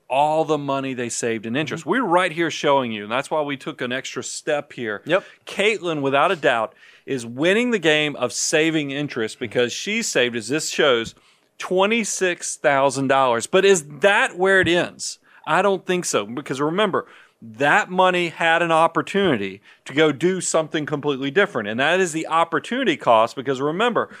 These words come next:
Speaker 1: Thomas decided he was actually gonna take that five hundred dollars and put his army of dollar bills to work.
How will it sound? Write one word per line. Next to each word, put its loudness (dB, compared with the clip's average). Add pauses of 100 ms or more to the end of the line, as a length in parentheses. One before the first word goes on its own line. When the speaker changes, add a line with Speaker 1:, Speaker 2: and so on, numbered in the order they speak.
(240)
Speaker 1:
Thomas 2 (340)
decided 2
he -6
was -4
actually 2
gonna 2
take -6
that 0
five 4
hundred -2
dollars 4
and -14
put 0
his -2
army 0
of -6
dollar 4
bills -2
to -4
work. 2